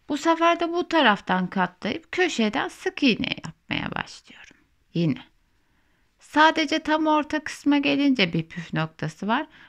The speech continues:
Orta kısma gelene kadar aynı şeyi uyguluyoruz. O yüzden ben şimdi sık iğne yaparak şuraya kadar geleyim. Bakın köşeye kadar geldim sık iğne yaparak.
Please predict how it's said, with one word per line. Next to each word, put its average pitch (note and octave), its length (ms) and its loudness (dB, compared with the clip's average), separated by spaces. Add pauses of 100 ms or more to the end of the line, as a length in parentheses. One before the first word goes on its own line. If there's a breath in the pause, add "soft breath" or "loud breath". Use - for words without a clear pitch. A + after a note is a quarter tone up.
(160 loud breath)
Orta C#4 420 0
kısma - 340 -4
gelene D4+ 600 0
kadar D4 440 0 (560)
aynı F3 360 2
şeyi G#3+ 480 -4 (460)
uyguluyoruz. - 840 -4 (920)
O A#3 100 2
yüzden B3+ 280 2
ben B3+ 120 4
şimdi B3 220 0
sık B3+ 260 -2
iğne A3 160 4
yaparak F#3+ 420 0
şuraya A#3+ 420 2
kadar A#3 480 0 (340)
geleyim. E3 340 -6 (440)
Bakın G3 420 0
köşeye B3 600 2
kadar G3+ 380 2
geldim E3 500 0
sık - 340 -14
iğne C3+ 260 -6
yaparak. - 460 -6